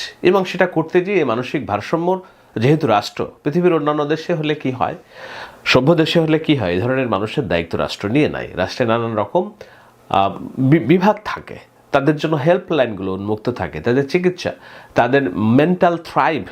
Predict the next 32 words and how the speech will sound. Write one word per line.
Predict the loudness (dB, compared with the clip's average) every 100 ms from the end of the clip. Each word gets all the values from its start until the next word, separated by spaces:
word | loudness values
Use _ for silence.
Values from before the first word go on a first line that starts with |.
| -8
বলে | -6 -2
কর্মসূচির | 0 0 -2 -6 -4 -4 -2
আওতায় | -2 -2 -2 -4 0
তাদেরকে | -2 -2 -6 -6 -6 -12 -20 _
পুনর্বাসন | 2 4 2 0 -2 -8
করা | -6 -4
হয়, | -4
এমনকি | -4 -4 -4 -4 -6 -12 _ 0
চাকরি | 0 2 2
বাকরিতে | 2 0 -2 -2
নিয়োগ | 0 2 0
দেওয়া | 0 0
হয় | -2 -8
যেন | -4 -2 -2
তারা | -4
স্বাভাবিক | -2 0 0 -2 -6 -6
জীবনে | -4 -2 -2
ফেরত | -2 -4 -4
আসতে | -8 -6 -6
পারে। | -4 0
বাংলাদেশ | 2 2 2 0 -4 -18 -20 -20 -6 2
যেহেতু | 4 4 4
আমরা | 4 4
ওই | 2
দায়েদের, | 2 0 0 0 -2 -2 0
দায়ের | 0 0 -2 -6 _ _ _ -6
সমাজ | -2 0 0
ব্যবস্থা | 0 -2 -4 -4
তৈরি | -4 -4
করতে | -6 -6 -2
পারিনি, | 0 0 -2 -6
সুতরাং | -6 -2 0